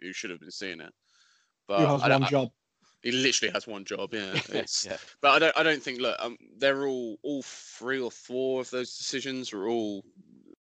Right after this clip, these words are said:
Speaker 1: an absolute joke. But there's no way we're winning that game, even, even if, even if that,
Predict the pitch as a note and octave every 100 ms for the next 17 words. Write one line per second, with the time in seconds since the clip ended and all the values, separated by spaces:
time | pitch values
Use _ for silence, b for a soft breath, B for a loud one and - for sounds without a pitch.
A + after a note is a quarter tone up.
0 | _ - G#2+ G2 - G2+ C2 C3+ A#2+ -
1 | - G2+ G2 b b b b b b _
2 | - - C3+ A#2 A2 F#2+ F2+ F2+ F2+ F#2
3 | F2+ D2+ - G2+ G#2+ G2+ F#2+ F#2+ B2 A2+
4 | A2 G#2 - - C#3+ C3+ B2+ C3 A#2